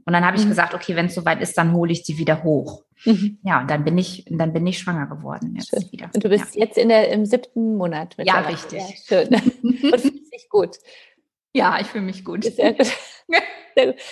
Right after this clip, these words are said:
Speaker 2: Ja, ich fand die, diese Monate, äh, so sechs, sieben, acht fand ich immer große Power-Momente, ja. Also da ging's echt noch richtig gut. So am Ende weiß ich, äh, bei beiden Kindern ist dann irgendwann dachte, jetzt reicht's auch. Aber so die, so die paar Monate davor, äh, dachte ich, das ist auch wirklich toll. Das ist ja auch ein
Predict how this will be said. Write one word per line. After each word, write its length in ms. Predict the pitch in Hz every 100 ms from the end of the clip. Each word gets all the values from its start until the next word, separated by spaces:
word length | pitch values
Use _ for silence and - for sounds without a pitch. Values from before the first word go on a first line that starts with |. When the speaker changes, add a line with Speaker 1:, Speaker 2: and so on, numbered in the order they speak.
| -
Speaker 2:
Ja, 60 | -
ich 100 | 233
fand 200 | 254 240
die, 260 | 233 220 202
diese 280 | 220 208
Monate, 640 | 202 226 233 226 226 202 202 - _ -
äh, 220 | 190 185
so 140 | 202
sechs, 480 | 185 208 220 - -
sieben, 400 | 226 247 233 220
acht 320 | - 208 - -
fand 220 | 196 190
ich 160 | 190
immer 320 | - 202 180 175
große 560 | - 190 202 202 185 185
Power-Momente, 760 | 196 185 160 165 165 170 -
ja. 220 | 170 190 262
Also 180 | 202
da 240 | 185 185 175
ging's 340 | - 196 -
echt 240 | - 180 170
noch 120 | 180
richtig 260 | 208 - 180
gut. 140 | 185
So 80 | 180
am 160 | 170 175
Ende 280 | 180 220 202
weiß 220 | 196 196
ich, 240 | 196 -
äh, 60 | 180
bei 100 | 190
beiden 280 | 180 202 196
Kindern 260 | 190 185
ist 160 | 180 185
dann 100 | 180
irgendwann 280 | - 185 175
dachte, 180 | 175 185
jetzt 320 | 175 - -
reicht's 340 | 156 190 -
auch. 220 | 196 220
Aber 240 | - 185 180
so 140 | 180
die, 300 | 175 185 180 - - _ _ _
so 240 | - 208 196
die 160 | 208
paar 220 | 202 208
Monate 500 | 208 220 220 214 214
davor, 480 | 202 196 - 202 214
äh, 240 | 214 - 190
dachte 240 | 196 185
ich, 60 | 202
das 120 | 180
ist 100 | -
auch 120 | 185
wirklich 260 | 196 196 -
toll. 220 | - 190
Das 100 | 170
ist 60 | -
ja 120 | -
auch 80 | -
ein 260 | 185 180